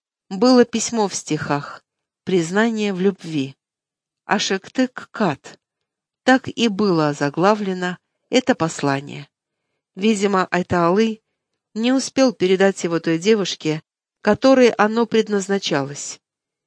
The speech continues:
Я не знал, как с ним поступить. Имя девушки не было указано,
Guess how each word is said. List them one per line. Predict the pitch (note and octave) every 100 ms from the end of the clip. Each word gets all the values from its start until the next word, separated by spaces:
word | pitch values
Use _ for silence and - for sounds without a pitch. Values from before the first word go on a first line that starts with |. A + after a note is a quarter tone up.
| _ _
Я | G3+ G#3+ B3
не | A#3
знал, | G#3+ F#3 D3+
как | C#3+ C#3+
с | -
ним | D3
поступить. | D3 D3 - - D3 - - _ _ _ _ _ -
Имя | A#3+ A#3+ A3
девушки | B3+ A#3+ - A#3+
не | A#3 F#3+
было | D#3 D#3+
указано, | D#3+ F#3+ D3+ C#3 D3